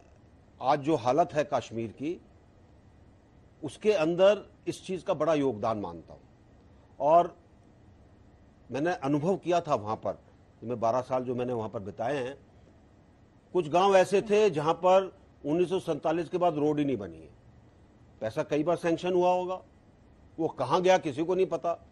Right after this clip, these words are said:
किसके बंगले उससे बने किसी को नहीं पता। लेकिन अब जिस प्रकार से हमारे जितने भी वहां पर सरपंच हैं, जितने भी पंचायतें हैं,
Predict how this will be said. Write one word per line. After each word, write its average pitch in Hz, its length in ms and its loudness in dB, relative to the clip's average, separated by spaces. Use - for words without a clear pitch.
किसके 135 280 -2
बंगले 175 320 4
उससे 185 280 2
बने 180 240 0
किसी 165 240 -2
को 180 100 -2
नहीं 185 120 0
पता। 165 340 -8
लेकिन 185 280 2
अब 214 380 2
जिस 196 200 -4
प्रकार 165 420 4
से 104 340 -4
हमारे 151 300 2
जितने 170 300 0
भी 202 100 0
वहां 151 220 2
पर 151 400 2
सरपंच 156 460 0
हैं, 101 180 -10
जितने 143 300 0
भी 190 100 -2
पंचायतें 156 640 0
हैं, 117 240 -8